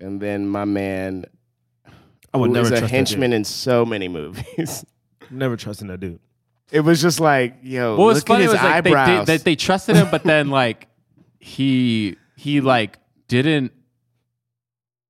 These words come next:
Speaker 3: He used his one opportunity of surprise terribly.
Speaker 1: Yeah.
Speaker 3: He, like, got a knife and was just like, "I think we should listen to him,"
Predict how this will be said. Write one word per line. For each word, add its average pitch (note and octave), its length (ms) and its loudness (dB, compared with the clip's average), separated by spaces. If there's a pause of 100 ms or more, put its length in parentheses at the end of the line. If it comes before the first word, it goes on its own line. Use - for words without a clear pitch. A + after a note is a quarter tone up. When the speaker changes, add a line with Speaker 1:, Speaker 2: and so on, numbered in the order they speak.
(100)
Speaker 3:
He C3+ 220 -2 (160)
used C#3+ 480 -2
his A#2+ 540 0 (380)
one A#2 420 0
opportunity C3 840 0
of G#2 80 -2
surprise A2 720 -4 (300)
terribly. G#2 760 -4
Speaker 1:
Yeah. A2 320 -2 (140)
Speaker 3:
He, D3+ 140 0
like, C3 360 0
got C#3 220 0
a D#3+ 40 -4
knife C3+ 360 0 (140)
and A#2 160 0
was A2+ 100 -2
just - 160 -10
like, F#2+ 120 -12 (120)
"I F#2+ 160 -18 (220)
think G2+ 360 -20
we G2+ 200 -18
should G2 340 -12
listen C#3+ 500 2
to C#3+ 200 4
him," A2 260 0